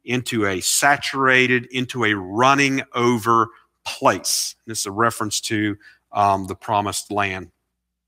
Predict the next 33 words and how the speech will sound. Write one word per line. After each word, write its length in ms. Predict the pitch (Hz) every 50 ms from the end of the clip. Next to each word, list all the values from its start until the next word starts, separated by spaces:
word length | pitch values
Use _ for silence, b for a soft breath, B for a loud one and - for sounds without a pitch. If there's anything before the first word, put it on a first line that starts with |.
| _ _ _ _ _ _ _ _ _ _
that 220 | - 110 107 95 -
they 100 | 107 101
will 100 | 95 95
be, 180 | 87 95 92 85 85 - _ _ -
that 160 | 101 98 -
they 120 | 110 104
will 200 | 101 95 98 98
be 240 | 90 101 92 90 B B B B B B _
brought 240 | 110 110 107 104
into 440 | 110 123 127 - - 104 98 98 98 -
at 120 | 101 -
the 220 | - - - 131
end 280 | 131 117 98 95 87 85 - - _ -
of 380 | 104 98 95 95 95 90 90 - - -
their 220 | 95 98 104 98
exile 500 | 104 107 98 92 101 98 92 95 98 -
in 180 | - 98 95 95
that 180 | 98 95 -
future 260 | - - 90 - -
day. 300 | 92 92 127 131 104 82 - - _ _ _ b b b b b b b b b b b b b
So 140 | b - 143
verses 380 | 127 143 185 175 - - 151 -
thirteen 440 | - 180 175 170 - - 165 151 135
to 140 | - 135
fifteen 680 | 117 - - 165 165 160 - - - 139 123 123 120 110
then 440 | 110 110 107 107 107 110 117 120 - _ _ _ -
is 140 | 123 110 110
where 160 | 123 127 120
the 80 | 113
shift 460 | 107 - - - 165 156 143 - - -
to 80 | 151
the 80 | 123 117
singular 720 | - - - 156 151 151 131 123 117 117 110 104 101 -